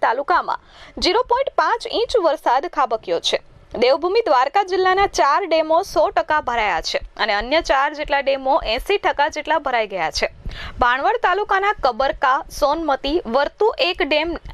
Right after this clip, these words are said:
એંસી થી નેવું ટકા ભરાયા છે, જેથી ડેમના નીચાણવાળા ગામોને એલર્ટ કરવામાં આવ્યા છે. કબરકા, ભોરિયા, ભોટડી, સેવક, દેવળિયા, મોરજર, રૂપામોરા, રાણપરડા, નવાગામ વગેરે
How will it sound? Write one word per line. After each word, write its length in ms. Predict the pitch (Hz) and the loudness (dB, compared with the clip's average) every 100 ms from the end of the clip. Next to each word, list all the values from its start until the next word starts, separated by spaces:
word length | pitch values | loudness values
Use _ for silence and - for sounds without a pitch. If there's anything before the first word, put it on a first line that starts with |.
| - 254 | -2 -2
એંસી 320 | - 415 415 | 0 0 2
થી 180 | 392 359 | 0 2
નેવું 260 | 254 339 330 | 2 2 0
ટકા 240 | 302 311 247 | 0 0 0
ભરાયા 380 | 226 196 156 - | 0 0 -2 -2
છે, 160 | - - _ - - | -6 -6 _ -18 -2
જેથી 300 | 277 277 277 | 0 0 -4
ડેમના 500 | 220 262 370 349 294 330 | 0 0 0 0 0 0
નીચાણવાળા 760 | 240 - 285 285 381 311 311 277 | -6 -2 0 2 2 2 2 0
ગામોને 440 | 226 247 302 262 277 - | -2 -2 -4 -2 -2 0
એલર્ટ 280 | 214 254 339 381 | 0 0 0 0
કરવામાં 400 | 294 269 262 214 | 0 0 0 0
આવ્યા 260 | 190 170 - | 0 0 0
છે. 100 | - - - - - - | -2 -4 -18 -20 -4 0
કબરકા, 480 | 285 359 415 311 294 - 226 | 2 0 0 2 2 -2 0
ભોરિયા, 480 | 269 269 262 254 - - 226 | 2 2 2 0 0 -8 0
ભોટડી, 500 | 277 277 320 262 269 - - - - | 0 2 -2 -4 -8 -14 -20 -14 0
સેવક, 420 | 349 285 294 311 - 240 | 4 4 2 0 -8 2
દેવળિયા, 580 | 226 269 302 277 254 330 - - 262 | 2 2 0 2 2 0 -10 -10 0
મોરજર, 520 | 294 311 339 277 277 - - 285 | 2 4 2 2 0 0 0 0
રૂપામોરા, 600 | 285 359 370 277 247 247 - _ _ 254 | 2 0 0 0 0 0 -4 _ _ 0
રાણપરડા, 600 | 277 381 392 294 269 262 - 240 | 2 0 -2 0 0 0 -4 -2
નવાગામ 420 | 285 359 415 453 494 | 2 2 0 -2 0
વગેરે 280 | 262 302 381 | -2 0 0